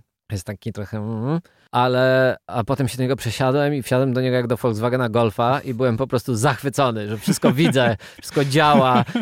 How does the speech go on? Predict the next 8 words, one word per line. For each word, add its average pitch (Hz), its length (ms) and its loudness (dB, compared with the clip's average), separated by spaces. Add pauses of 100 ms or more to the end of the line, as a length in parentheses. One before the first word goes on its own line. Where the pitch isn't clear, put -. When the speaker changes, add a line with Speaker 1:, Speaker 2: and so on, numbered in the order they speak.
Speaker 1:
nikt 139 140 -2
mnie 156 120 2
nie 147 100 2
chce 147 180 0
zabić, 131 640 2 (220)
e, 135 340 2
że 117 140 0
tak, 139 160 0